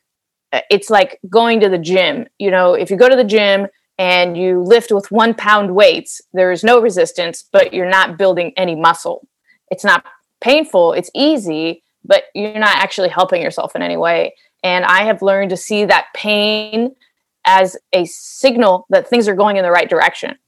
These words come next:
In fact, I feel like if you're on an innovation project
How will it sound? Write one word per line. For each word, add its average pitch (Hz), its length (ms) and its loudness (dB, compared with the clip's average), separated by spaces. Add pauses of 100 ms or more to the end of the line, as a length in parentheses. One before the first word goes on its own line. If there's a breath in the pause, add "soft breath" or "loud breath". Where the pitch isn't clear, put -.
In 185 80 -6
fact, 185 280 0
I 214 140 4
feel 226 240 0
like 175 220 0
if - 260 -16
you're 196 440 4
on 185 120 0
an 180 80 0
innovation 185 460 2
project 196 680 0